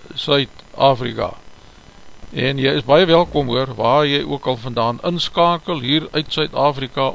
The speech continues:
of in die buiteland. Ewe, ewe, ewe belangrik, elke mens op God se aarde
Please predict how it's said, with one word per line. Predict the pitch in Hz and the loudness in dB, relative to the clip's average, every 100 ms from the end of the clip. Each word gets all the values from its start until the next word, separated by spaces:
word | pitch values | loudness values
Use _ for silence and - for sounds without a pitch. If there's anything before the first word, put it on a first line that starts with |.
| - | -4
of | 123 | -6
in | - 131 | -6 -8
die | 113 | -2
buiteland. | 135 139 160 131 139 135 - - - - - - - - - - - - - | -4 -2 -2 -2 -4 -10 -20 -20 -20 -20 -20 -20 -20 -20 -20 -20 -20 -14 4
Ewe, | 190 185 185 180 - | 6 8 6 6 4
ewe, | 175 175 170 156 156 | 6 6 6 2 2
ewe | 180 175 | 4 4
belangrik, | 156 156 165 170 156 131 - | 2 4 4 6 4 2 2
elke | 143 165 - | 2 2 0
mens | 156 147 151 151 | -2 0 0 -4
op | 139 - | -8 -4
God | 160 156 | -2 -2
se | - | -4
aarde | - 139 160 170 202 | 2 6 6 4 0